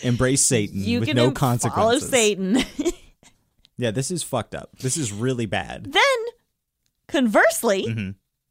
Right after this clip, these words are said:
Speaker 2: quote, "The elders who direct the affairs of the church well are worthy of double honor,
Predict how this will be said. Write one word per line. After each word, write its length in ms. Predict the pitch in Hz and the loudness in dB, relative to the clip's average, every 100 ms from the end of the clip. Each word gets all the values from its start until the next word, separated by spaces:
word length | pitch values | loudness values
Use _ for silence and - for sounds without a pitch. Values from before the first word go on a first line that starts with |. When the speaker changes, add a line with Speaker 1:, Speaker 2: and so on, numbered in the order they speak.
| _ | _
Speaker 2:
quote, 520 | - 320 254 311 - - _ _ _ _ _ _ _ _ _ _ _ _ _ | -6 2 2 2 -4 -16 _ _ _ _ _ _ _ _ _ _ _ _ _
"The 100 | - - | -6 2
elders 540 | 359 539 330 269 330 | 4 4 4 2 0
who 100 | - | -2
direct 380 | 233 226 233 247 | 0 2 0 -2
the 100 | 247 | -6
affairs 320 | 240 247 254 | -4 -2 -2
of 80 | 226 | -4
the 80 | 185 | -6
church 380 | - 294 262 190 | -4 -2 -4 -4
well 640 | 170 240 233 180 190 285 _ _ _ - | -2 0 2 2 -2 -8 _ _ _ -4
are 180 | 170 | 0
worthy 380 | 175 190 202 208 | 2 0 0 0
of 320 | 170 156 147 | -2 -4 -4
double 420 | - 320 508 440 262 | 4 6 6 6 4
honor, 500 | 160 175 156 175 | 2 0 -2 -6